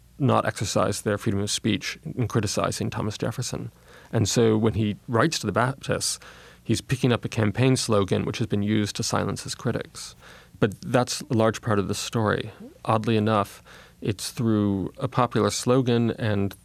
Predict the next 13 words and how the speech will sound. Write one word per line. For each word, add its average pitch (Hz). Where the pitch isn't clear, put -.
in 110
fact, 101
through 107
rather 101
prejudiced 101
politics -
that 110
this 160
phrase 107
becomes 101
a 120
constitutional 110
principle. -